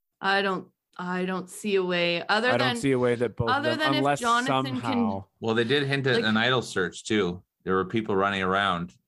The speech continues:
Speaker 3: Lindsay running
Speaker 1: Oh,
Speaker 3: around.
Speaker 1: no,
Speaker 2: There's
Speaker 1: I, I, no.
Speaker 3: Ben found one
Speaker 2: <laughs>
Speaker 3: Final Five
Speaker 2: I would
Speaker 3: episode.
Speaker 2: stop, please. No, you can't. If you put another idol in the game, it's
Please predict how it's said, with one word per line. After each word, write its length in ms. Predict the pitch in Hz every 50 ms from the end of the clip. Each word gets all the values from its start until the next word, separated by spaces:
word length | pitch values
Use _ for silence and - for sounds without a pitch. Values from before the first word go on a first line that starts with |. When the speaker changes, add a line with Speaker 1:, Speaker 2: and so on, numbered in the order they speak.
| _ _ _ _ -
Speaker 3:
Lindsay 320 | 90 101 110 113 110 92
running 240 | 87 87 85 82 80
Speaker 1:
Oh, 60 | 82
Speaker 3:
around. 120 | 87 90 -
Speaker 1:
no, 380 | 277 262 240 214 196 190 - - 127
Speaker 2:
There's 220 | 123 120 135 220 240
Speaker 1:
I, 60 | 240 -
I, 320 | - 98 214 214 208 202 196 -
no. 420 | - 196 190 180 180 175 180 185 - - - -
Speaker 3:
Ben 320 | - 104 107 120 139 143
found 260 | - 127 110 101 92
one 300 | 90 90 92 95 107 107 -
Speaker 2:
<laughs> 40 | -
Speaker 3:
Final 260 | - 98 92 87 85
Five 400 | - - 87 85 90 101 107 - -
Speaker 2:
I 80 | 117 127
would 100 | 120 120 123
Speaker 3:
episode. 100 | 117 - - - 101 95
Speaker 2:
stop, 60 | - -
please. 260 | - 120 113 107 104
No, 180 | 120 110 - -
you 200 | 147 151 165 147
can't. 280 | - 180 185 165 - - - - -
If 160 | 175 170 147
you 200 | 165 190 220 196
put 160 | 220 240 240
another 360 | 247 214 190 175 170 180 165 -
idol 340 | - 127 135 139 135 135 - -
in 160 | - 127 123 123
the 100 | 123 113
game, 640 | 104 110 107 104 107 110 123 143 175 196 214 269 - _ _ _ _ _ _ _ _ _ _ _
it's 420 | - 127 120 - - - - -